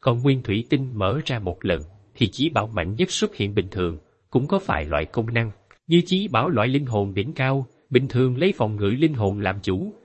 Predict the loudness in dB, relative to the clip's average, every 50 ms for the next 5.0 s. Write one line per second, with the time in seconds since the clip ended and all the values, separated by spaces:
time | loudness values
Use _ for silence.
0 | -20 -6 -4 -4 -4 -4 -2 -2 -2 -2 0 2 0 0 0 0 -6 -6 -2 -2
1 | -2 -2 -2 -4 -4 -4 -2 -2 -2 -2 0 -2 -2 -2 -4 -4 -4 -4 -4 -4
2 | -6 -4 -4 -4 -4 -4 -6 -8 -6 -4 -2 -2 -2 -2 -4 -8 -12 _ _ _
3 | _ _ _ -4 -2 -2 0 2 0 0 2 4 4 4 4 4 2 2 2 2
4 | 0 0 -2 -2 0 0 0 0 0 -2 -2 0 -2 -2 -2 0 0 0 0